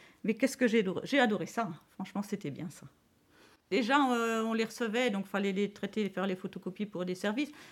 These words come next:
Mais après, c'était, euh, le, euh, le traitement en lui-même. Donc, euh, j'avais, euh, le responsable qui venait à, avec moi dans mon bureau, dans mon bureau, puisque j'avais le t-, téléphone en même temps. Et, euh, donc, lui, euh, me dictait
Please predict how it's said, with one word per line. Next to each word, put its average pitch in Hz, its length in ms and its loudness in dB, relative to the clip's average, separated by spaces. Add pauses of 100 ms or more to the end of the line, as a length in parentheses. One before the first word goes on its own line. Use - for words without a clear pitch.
(100)
Mais 233 140 6
après, 226 240 4
c'était, 233 400 0
euh, 202 300 4
le, 196 40 -10 (360)
euh, 185 580 2
le 208 140 2
traitement 233 420 2
en 226 40 4
lui-même. 220 500 2 (100)
Donc, 202 320 -6
euh, 185 380 0
j'avais, 185 420 -2
euh, 185 80 0
le 180 80 -2
responsable 185 540 -4
qui 196 140 -6
venait 185 260 -2
à, 175 720 -6 (180)
avec 175 240 -4
moi 247 140 0
dans 214 100 -2
mon 190 100 -2
bureau, 185 220 -8 (560)
dans 214 120 0
mon 214 100 0
bureau, 214 260 -2
puisque - 300 -4
j'avais 196 340 0
le 180 180 -4
t-, 185 140 -10
téléphone 190 420 -4
en 180 40 -4
même 180 200 -4
temps. 240 140 -6 (520)
Et, 202 260 2
euh, 185 400 2
donc, 202 300 -4
lui, 208 440 0
euh, 190 140 -2
me 185 140 0
dictait 208 580 -2